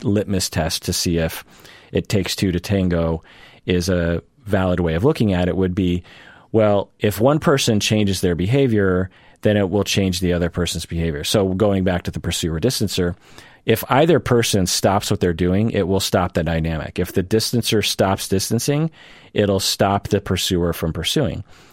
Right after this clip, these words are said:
If the pursuer stops pursuing, it'll stop the distancer from distancing.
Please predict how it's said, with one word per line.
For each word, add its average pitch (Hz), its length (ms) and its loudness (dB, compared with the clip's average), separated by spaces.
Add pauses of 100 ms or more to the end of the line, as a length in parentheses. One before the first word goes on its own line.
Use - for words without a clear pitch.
If - 180 -4
the 104 100 2
pursuer 107 580 0
stops - 440 -2
pursuing, 127 600 0 (240)
it'll 110 180 2
stop 98 360 0
the 101 100 0
distancer 87 580 -2
from 87 160 -2
distancing. - 600 -4